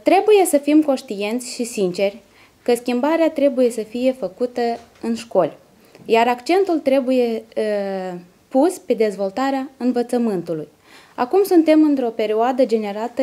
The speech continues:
de covid nouăsprezece și noi, profesorii, părinții și elevii, am fost afectați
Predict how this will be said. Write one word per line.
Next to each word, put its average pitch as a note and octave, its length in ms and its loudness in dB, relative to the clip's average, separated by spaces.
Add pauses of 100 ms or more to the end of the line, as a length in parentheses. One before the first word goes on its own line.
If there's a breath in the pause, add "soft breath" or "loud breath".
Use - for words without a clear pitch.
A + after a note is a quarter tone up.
de G#3+ 520 0 (220)
covid A#3 300 0
nouăsprezece G3 880 -4 (520 loud breath)
și - 160 -2
noi, B3 420 4
profesorii, G#3+ 840 0 (220)
părinții A#3+ 680 0
și D#4+ 200 0
elevii, G#3+ 600 -2
am B3+ 200 -4
fost D#4+ 300 -4 (160)
afectați A3+ 720 -8